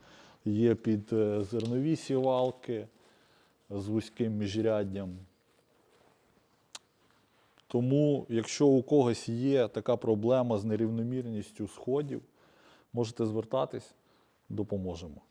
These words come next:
А ви скажете: "У мене друга проблема, у мене перезволожений ґрунт, і через це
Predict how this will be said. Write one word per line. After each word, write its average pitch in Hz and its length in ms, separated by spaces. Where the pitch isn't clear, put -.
А 107 100
ви 135 140
скажете: 127 640
"У 117 140
мене 120 460
друга 123 320
проблема, 113 560
у 107 100
мене 117 480
перезволожений 113 760
ґрунт, 101 400
і 107 120
через 107 340
це 123 360